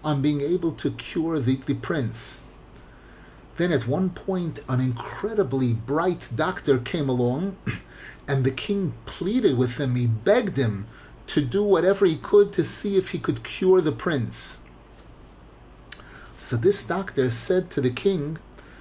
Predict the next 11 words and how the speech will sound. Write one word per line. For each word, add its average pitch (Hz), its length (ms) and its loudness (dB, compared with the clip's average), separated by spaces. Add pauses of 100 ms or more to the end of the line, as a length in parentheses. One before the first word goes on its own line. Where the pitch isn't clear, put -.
(140)
"The 131 100 4
truth 202 460 0
is 147 480 4 (320)
<clears throat> - 340 -20
that 135 180 4
in 139 140 2
order 190 240 2
to 190 180 0
cure 175 540 0
your 131 280 2
son, 123 600 -2